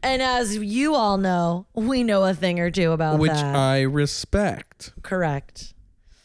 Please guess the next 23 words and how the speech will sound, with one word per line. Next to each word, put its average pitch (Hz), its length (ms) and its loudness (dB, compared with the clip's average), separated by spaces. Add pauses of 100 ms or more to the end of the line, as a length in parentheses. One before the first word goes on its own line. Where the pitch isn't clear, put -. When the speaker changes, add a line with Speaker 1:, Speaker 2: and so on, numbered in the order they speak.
(480)
Speaker 1:
Uh, 208 760 2
Speaker 2:
And 151 160 2
Madison, 143 560 2
young, 160 340 0
sweet 135 380 -4
Madison, 117 420 -2
Speaker 1:
Ugh. 247 260 2
Speaker 2:
is 120 160 -4
just, - 380 -8 (960)
has 143 220 -2
no 147 180 2
idea. 143 480 0 (160)
Speaker 1:
I 214 140 0
tipped - 380 -4
her 226 280 -2
very 240 580 0
well. 180 460 0
Speaker 2:
Did 151 140 0
you? 226 180 -2 (240)
Speaker 1:
I - 80 -6
did, - 220 -10
yeah. - 180 -14 (140)
Speaker 2:
Good. 131 180 -4